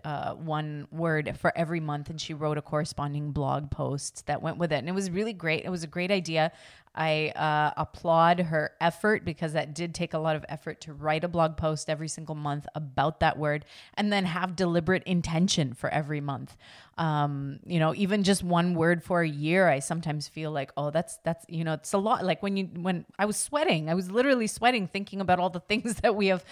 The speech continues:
planned to do this year, um, wondering if we're gonna be able to do it. And so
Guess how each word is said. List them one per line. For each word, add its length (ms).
planned 420
to 80
do 240
this 280
year, 540
um, 440
wondering 380
if 140
we're 100
gonna 180
be 200
able 180
to 140
do 240
it. 260
And 260
so 360